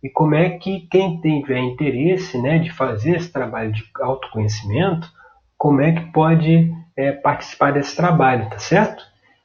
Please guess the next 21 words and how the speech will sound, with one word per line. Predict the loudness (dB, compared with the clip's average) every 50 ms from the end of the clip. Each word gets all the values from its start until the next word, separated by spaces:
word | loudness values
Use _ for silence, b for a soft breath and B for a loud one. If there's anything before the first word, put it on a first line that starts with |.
| -6
Então, | -6 -4 -4 0 2 4 4 4 2 -2 -6 -16 -20 _ _ _ -2
essas | 2 4 4 4 2 -2
foram | 2 4 4 4 4
as | 4
questões | 4 4 4 4 0 0 2 4 4 4 4 2 0 -4 -6 -8 -10
do | -8 -6
tarô | -4 -4 -2 -2
mitológico | -2 -2 -2 -2 -2 -2 0 -2 -2 -4 -6 -10 -12 -12
pro | -12
signo | -12 -10 -8 -6 -4 -2 0 0
de | -2 -2 -6 -4
Câncer, | -2 0 2 2 0 0 -4 -8 -8 -6
no | -4 -4 -4
mês | -2 -4 -4 -4
de | -4 -6 -4
janeiro | -4 -4 -4 -4 -2 -2 -2 -2 -4
de | -4 -4
dois | -4 -4 -4
mil | -4 -4 -6
e | -6
vinte. | -6 -4 -2 -2 -2 -4 -6 -12 -20